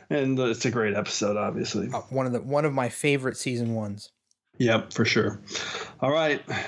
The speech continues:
Speaker 1: the moment of truth. What is your number one Captain Kirk episode on the Trek Ranks podcast, Jeff?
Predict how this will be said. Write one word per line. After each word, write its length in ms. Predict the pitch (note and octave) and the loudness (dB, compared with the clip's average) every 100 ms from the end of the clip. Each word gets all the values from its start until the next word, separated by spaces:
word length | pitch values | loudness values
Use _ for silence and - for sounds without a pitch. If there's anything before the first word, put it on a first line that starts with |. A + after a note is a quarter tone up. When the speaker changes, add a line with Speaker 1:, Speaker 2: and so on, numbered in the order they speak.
| - | -4
Speaker 1:
the 60 | C3+ | 0
moment 280 | C#3 C#3 D3 | 2 2 2
of 80 | |
truth. 560 | - D#3+ C3+ A2+ - - _ _ _ _ _ _ _ _ _ _ | 2 2 0 -2 -8 -14 _ _ _ _ _ _ _ _ _ _
What 280 | B2 C#3 - | -2 -2 0
is 140 | D3+ | -2
your 100 | C#3 | 0
number 340 | C#3 C#3 C#3 C#3 | 0 0 0 0
one 540 | C#3 C3+ C3+ B2+ B2+ G2 - - - _ _ | 0 0 0 0 -2 -4 -10 -20 -20 _ _
Captain 440 | - C3+ B2+ B2+ A#2+ | -4 0 0 0 -2
Kirk 400 | - C3 A#2 - | 0 0 0 0
episode 760 | B2 A#2 - A#2 G#2+ G#2+ G#2 - - - | 0 0 0 0 2 0 0 -4 -10 -4
on 100 | B2+ | -2
the 60 | |
Trek 280 | C3 D3 - | 0 0 0
Ranks 220 | C3+ A#2+ | -2 -2
podcast, 640 | - B2+ A2+ G#2+ G2 F#2+ - | -2 -2 -2 0 -2 -2 0
Jeff? 340 | A2+ - - | 0 -2 -8